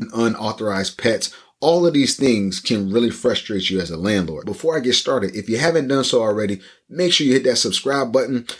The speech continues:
hit that notification bell as well. That way you'll get notified of great content and great new videos to help you in your business.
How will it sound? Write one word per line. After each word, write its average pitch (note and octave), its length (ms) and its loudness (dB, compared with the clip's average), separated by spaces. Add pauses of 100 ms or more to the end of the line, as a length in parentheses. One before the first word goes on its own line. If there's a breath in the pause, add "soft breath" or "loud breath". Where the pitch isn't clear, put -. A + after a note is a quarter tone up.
hit C3+ 140 -4
that C#3 100 -2
notification C3 720 0
bell A2+ 240 2
as G2 120 0
well. G#2+ 240 2
That F2+ 140 -4
way G#2 120 -2
you'll G#2 120 -4
get G2+ 220 -4
notified G#2 480 -4
of F2 200 -8
great A2 240 0
content G#2+ 400 -4
and F#2+ 80 -2
great G2+ 200 -2
new F#2+ 100 -2
videos G#2 380 2
to - 80 -10
help G2 180 -4
you G2 80 -6
in F2 80 -8
your E2+ 100 -10
business. F#2 460 -2